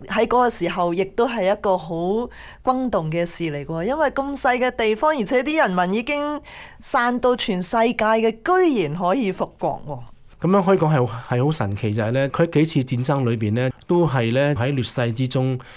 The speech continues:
Speaker 2: 即係扭轉嗰個頹勢噉樣。其實呢，可以講呢，馬薩達同埋 Holocaust 啊，呢兩個歷史事件呢，就深深係印咗喺個民族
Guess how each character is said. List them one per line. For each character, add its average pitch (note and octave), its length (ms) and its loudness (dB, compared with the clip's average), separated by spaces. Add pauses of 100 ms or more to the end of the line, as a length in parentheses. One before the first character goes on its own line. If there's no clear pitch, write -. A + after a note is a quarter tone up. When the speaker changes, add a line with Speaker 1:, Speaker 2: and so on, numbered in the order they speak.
(220)
Speaker 2:
即 E3+ 120 0
係 - 20 4
扭 B2+ 240 2
轉 A#2 220 0
嗰 - 20 0
個 A#2+ 120 2
頹 F#2+ 280 -2
勢 G#2+ 180 -2
噉 A2 160 -2
樣。 A2 220 -2 (520)
其 C#3 120 -2
實 C#3+ 80 6
呢， G3+ 180 4
可 F#3+ 100 6
以 E3+ 40 4
講 C3+ 200 2
呢， D#3+ 140 2 (120)
馬 C3+ 160 2
薩 D3+ 180 0
達 B2+ 240 -2 (100)
同 A#2 120 -2
埋 A2 100 2
Holocaust B2 680 0
啊， A#2 140 -2
呢 F3 140 2
兩 B2 240 2
個 B2 100 -2
歷 G#2+ 60 -2
史 A#2+ 180 -6
事 - 160 -4
件 A2+ 200 -2
呢， C3 100 0
就 B2+ 140 0
深 E3 340 0
深 D#3+ 220 0
係 A#2+ 160 0
印 A#2+ 440 0
咗 B2 240 -2
喺 B2+ 300 0 (240)
個 B2+ 80 0
民 G2+ 220 0
族 - 180 -4